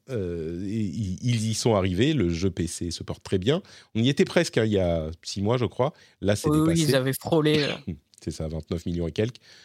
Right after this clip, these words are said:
Speaker 1: Euh, le Quest trois arrivera en deux mille vingt-trois, enfin, le prochain modèle de Quest. Donc, deux mille vingt-trois, ça va vraiment être l'année de la réalité virtuelle. Nouvelle, euh, et, nouvel essai, try again,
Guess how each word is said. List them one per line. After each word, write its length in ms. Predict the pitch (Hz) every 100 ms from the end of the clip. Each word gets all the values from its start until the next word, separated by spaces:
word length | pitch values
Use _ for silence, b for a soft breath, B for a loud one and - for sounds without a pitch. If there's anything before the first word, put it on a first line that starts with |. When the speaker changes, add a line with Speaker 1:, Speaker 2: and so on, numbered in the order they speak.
| b b -
Speaker 1:
Euh, 400 | 101 95 95 95 - - B B -
le 220 | 110 120
Quest 840 | - 214 240 - - - 139 -
trois 500 | - - 214 185 147 113
arrivera 460 | 120 120 104 123
en 80 | 98
deux 160 | 85 117
mille 200 | 127 107
vingt-trois, 560 | 98 87 - 135 190 214
enfin, 200 | - 82
le 100 | 76
prochain 380 | - - 101
modèle 280 | 92 90 90
de 100 | 82
Quest. 300 | - 175 180
Donc, 120 | 104 - B -
deux 80 |
mille 140 | 165 190
vingt-trois, 320 | 185 175 247
ça 120 | -
va 140 | 107 98
vraiment 480 | 87 170 180 165 -
être 360 | 156 - 117
l'année 440 | 104 104 117 151 B B B
de 320 | 87 123 147 127
la 420 | 113 104 95 92
réalité 440 | 92 120 120 117 120
virtuelle. 580 | 107 - 143 160 170 B B B _ -
Nouvelle, 760 | 90 107 165 151 147 143 123
euh, 400 | 110 107 101 101 -
et, 280 | - 131 131
nouvel 360 | 123 156 185 165
essai, 420 | 143 - 135 214 -
try 240 | 143 143
again, 400 | 123 117 151